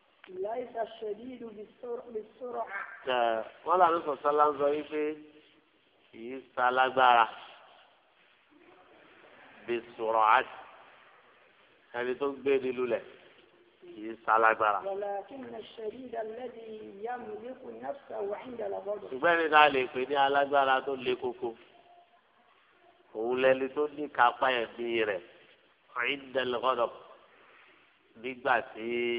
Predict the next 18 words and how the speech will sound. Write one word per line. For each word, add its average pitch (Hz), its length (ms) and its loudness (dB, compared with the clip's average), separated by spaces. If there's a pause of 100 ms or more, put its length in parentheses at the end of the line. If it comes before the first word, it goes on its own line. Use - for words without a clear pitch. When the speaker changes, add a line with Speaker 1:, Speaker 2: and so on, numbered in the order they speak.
(180)
Speaker 2:
ìbínú 110 400 -6
bá 117 140 4
gùn. 113 200 -8 (200)
Speaker 1:
وقد 392 340 -10
رواه 427 420 -6
الشيخان. 233 600 -10 (840)
Speaker 2:
Hadith 151 400 0
yìí, 127 360 -6 (280)
wọ́n 135 160 -4
ní 135 160 -2
tá 127 80 0
a 127 60 4
bá 131 140 2
tún 127 180 -8
lọ 120 180 0
wo 120 140 0
ní 123 100 -4 (220)
Sahihayn, 107 800 -8